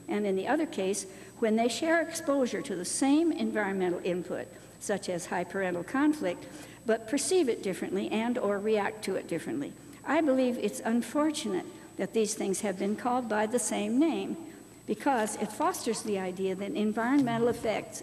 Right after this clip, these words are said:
events that the children in a family are actually all exposed to are having no effect, whereas in fact, a shared event can have a distinct effect on one child but not the other, or on both child, children but in different ways.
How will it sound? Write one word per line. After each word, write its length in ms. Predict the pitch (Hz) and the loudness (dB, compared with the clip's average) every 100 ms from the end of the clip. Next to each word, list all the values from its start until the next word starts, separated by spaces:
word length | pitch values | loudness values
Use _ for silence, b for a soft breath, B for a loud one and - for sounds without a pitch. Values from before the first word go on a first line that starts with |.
| - | -2
events 520 | 214 254 196 - - B B | 2 4 2 -2 -6 B B
that 160 | - 202 | -4 -2
the 80 | 202 | -2
children 400 | - 262 277 277 | 2 4 6 4
in 120 | 233 | 2
a 40 | |
family 540 | 220 233 220 208 202 - B B | -2 0 0 0 -2 -6 B B
are 260 | - 214 240 | -2 2 2
actually 480 | 220 233 - 226 214 | 2 -2 0 2 4
all 180 | 196 190 | 2 0
exposed 560 | 190 - 302 349 320 - | -2 0 2 2 2 -2
to 320 | 185 175 214 B B | -2 -2 -2 B B
are 140 | 208 214 | -4 0
having 320 | 190 196 196 | 2 2 2
no 140 | 185 | 2
effect, 440 | 180 - 180 - - | 0 -2 -6 -4 0
whereas 320 | 208 202 202 | 2 2 0
in 100 | 190 | -2
fact, 400 | - 294 208 - - B B | 0 0 0 -2 -14 B B
a 60 | 208 | -4
shared 420 | - - 262 285 | -2 0 2 2
event 600 | 285 262 285 240 196 - - B B B | 2 2 4 4 0 -4 -10 B B B
can 140 | 214 | 0
have 180 | 214 202 | 2 0
a 40 | 190 | 0
distinct 520 | 196 - 330 370 - | -4 -2 2 2 2
effect 400 | 208 - - - | -4 -4 -4 -4
on 240 | 196 196 | -2 0
one 220 | 202 233 | 2 2
child 300 | 226 226 214 | 2 0 0
but 120 | 208 196 | 0 0
not 180 | 185 185 | 0 0
the 120 | - | -2
other, 340 | 214 240 269 - B | 0 2 0 -4 B
or 180 | - 190 | -6 -2
on 120 | 185 | 0
both 280 | 170 214 226 | 2 2 0
child, 360 | - 240 226 226 233 | -2 0 0 0 0
children 320 | 247 226 220 | 2 2 2
but 160 | 202 190 | 0 0
in 140 | 196 | 0
different 340 | 202 196 190 | -2 -2 -4
ways. 480 | 196 233 214 220 220 | 2 2 4 2 0